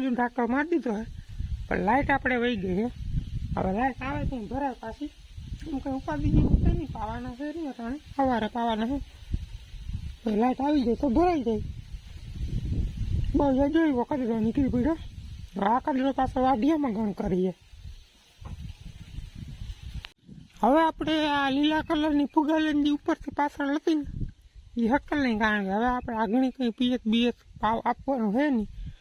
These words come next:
અને ફુગાલન તડકાની તો રીએ જ નહીં, તમને ખબર જ છે. થોડાક દી તડકાની રીએ એટલે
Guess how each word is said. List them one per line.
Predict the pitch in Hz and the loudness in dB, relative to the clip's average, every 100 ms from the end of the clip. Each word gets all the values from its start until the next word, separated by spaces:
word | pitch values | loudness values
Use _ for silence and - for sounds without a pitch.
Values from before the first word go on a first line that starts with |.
| - - - | -20 -14 -6
અને | 185 - | -6 0
ફુગાલન | 294 247 277 269 247 | 2 4 4 2 0
તડકાની | 269 285 - 269 247 | 2 0 2 0 0
તો | 220 | 0
રીએ | 226 269 | 2 2
જ | 240 240 | 2 2
નહીં, | 269 | 2
તમને | 240 226 | 0 -2
ખબર | 214 254 277 269 | -2 -4 -4 -6
જ | - | -10
છે. | - 254 - - - - - | -12 -12 -14 -18 -14 -12 -10
થોડાક | - 277 269 233 | -4 -2 -2 -4
દી | 233 | -6
તડકાની | 294 285 294 254 285 | -4 -4 -4 -2 0
રીએ | 302 294 | 2 0
એટલે | 233 233 | 0 -4